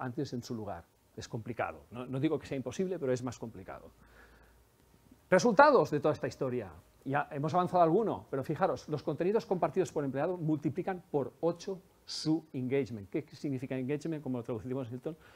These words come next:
compromiso, su interacción, su, ¿eh? Es decir, que hay mucha más conversación que se genera alrededor de este resultado, ¿vale? Se multiplica por ocho,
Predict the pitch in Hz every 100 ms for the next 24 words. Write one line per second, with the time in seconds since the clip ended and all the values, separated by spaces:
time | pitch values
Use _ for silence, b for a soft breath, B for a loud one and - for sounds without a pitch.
0 | B B - - 123 117 120 139 147 143
1 | 131 120 127 117 - 151 151 151 B B
2 | B - 120 117 143 440 - _ _ 127
3 | 143 151 110 b b b - 170 208 160
4 | 240 - 185 180 - 143 147 135 - 175
5 | 160 - 147 143 143 160 175 151 135 127
6 | 131 143 131 123 139 120 104 92 85 80
7 | _ _ 107 202 - 143 139 127 170 220
8 | - 147 - 165 147 - 110